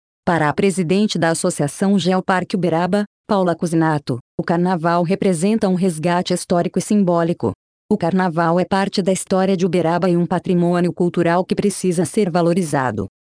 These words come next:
"Estamos trabalhando para entregar um evento que gere benefícios sociais, culturais e econômicos, fortalecendo a autoestima da população e movimentando a cidade", afirmou.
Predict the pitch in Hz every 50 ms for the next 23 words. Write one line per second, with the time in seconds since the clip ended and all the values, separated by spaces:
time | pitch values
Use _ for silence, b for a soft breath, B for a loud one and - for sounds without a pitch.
0 | _ _ _ - - - - 247 247 254 262 247 - - 208 190 190 196 185 170
1 | 185 202 202 214 - 185 185 208 214 - 226 226 180 175 185 185 180 180 175 165
2 | 147 175 175 170 - 202 - - 170 151 180 180 170 151 196 190 175 165 - 208
3 | 202 196 - 190 - - 233 226 - - 220 185 156 143 135 127 - - - -
4 | _ _ - - 226 226 - - 180 165 156 165 170 165 170 160 - 170 156 160
5 | 165 170 170 175 170 - 185 175 - - - - _ _ - - 233 214 - 208
6 | 190 202 208 - - - 190 190 185 185 185 185 - 220 202 190 - - - -
7 | 196 185 180 165 175 - 180 170 - 175 165 156 151 - - 185 185 175 180 190
8 | 180 196 214 214 190 175 - 190 190 185 165 175 170 165 - - 180 143 156 143
9 | 135 135 127 127 117 - _ _ - 190 - - 202 185 196 175 143 123 113